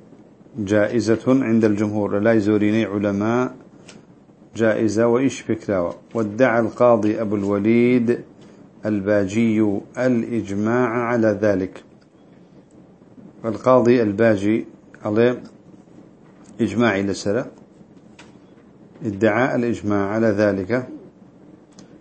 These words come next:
كما في الإلماع، ونقضه ابن الصلاح.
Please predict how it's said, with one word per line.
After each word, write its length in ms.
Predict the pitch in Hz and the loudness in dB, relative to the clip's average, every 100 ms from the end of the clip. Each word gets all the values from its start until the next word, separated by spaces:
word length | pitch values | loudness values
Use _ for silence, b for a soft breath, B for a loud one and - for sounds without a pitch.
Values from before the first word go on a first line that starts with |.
| - | -10
كما 260 | - 147 123 | -4 -2 0
في 120 | 117 | -2
الإلماع، 500 | 113 117 104 98 80 - _ - - B B B - | -2 -2 -2 -2 -6 -14 _ -20 -20 B B B 0
ونقضه 760 | 117 127 127 147 139 131 139 135 | 4 4 4 4 4 4 4 4
ابن 140 | 107 | 2
الصلاح. 680 | 101 - 98 98 92 - | -2 -2 -2 0 -2 -4